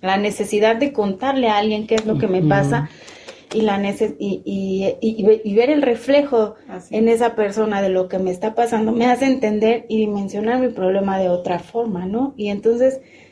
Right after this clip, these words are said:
Speaker 1: me libero un poco y puedo regresar a la unidad,
Speaker 2: Ujú.
Speaker 1: ¿no? O sea,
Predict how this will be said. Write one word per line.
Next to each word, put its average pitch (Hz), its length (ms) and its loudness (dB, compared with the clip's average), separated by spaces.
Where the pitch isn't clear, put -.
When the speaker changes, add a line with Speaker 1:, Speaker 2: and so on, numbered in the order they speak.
Speaker 1:
me 202 140 -4
libero 233 460 4
un 247 140 -2
poco 254 480 -2
y 196 140 -16
puedo 208 260 -6
regresar 196 600 -6
a 185 140 0
la 175 160 0
unidad, 175 460 -2
Speaker 2:
Ujú. 151 260 -6
Speaker 1:
¿no? 220 340 0
O - 80 -6
sea, 214 400 2